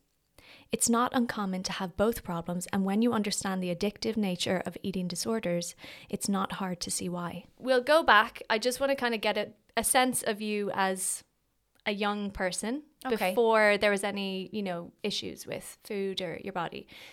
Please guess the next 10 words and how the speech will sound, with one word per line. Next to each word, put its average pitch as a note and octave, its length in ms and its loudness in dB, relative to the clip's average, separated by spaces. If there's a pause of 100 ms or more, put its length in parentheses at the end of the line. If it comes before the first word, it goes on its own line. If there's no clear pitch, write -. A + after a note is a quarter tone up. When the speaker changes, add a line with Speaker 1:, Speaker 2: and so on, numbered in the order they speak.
(120)
Speaker 1:
So, G#3 720 2
um, F#3+ 500 -4 (140)
I, A3+ 180 2
I B3 140 0
actually C#4+ 260 -6
don't A#3 160 0
know C4+ 100 -2
where D#4+ 120 -2
you're - 140 -6
from. F#3 260 -6